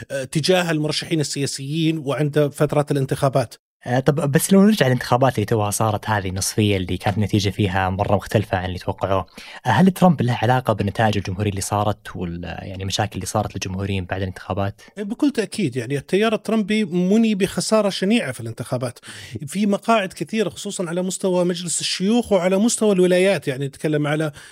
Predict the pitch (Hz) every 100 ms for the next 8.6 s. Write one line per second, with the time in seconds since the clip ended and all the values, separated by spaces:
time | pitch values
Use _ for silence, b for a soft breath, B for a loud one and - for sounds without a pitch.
0 | B _ 156 139 160 139 151 175 190 196
1 | 160 135 131 120 117 - 156 143 143 143
2 | 156 165 156 202 b b b b 170 170
3 | 180 147 240 254 254 247 233 240 233 269
4 | 233 - 160 151 165 233 262 220 190 269
5 | 247 208 214 202 190 220 - - 214 -
6 | 302 - 277 277 277 285 294 294 302 285
7 | 269 277 262 294 226 190 156 135 - 127
8 | 143 113 104 - 165 170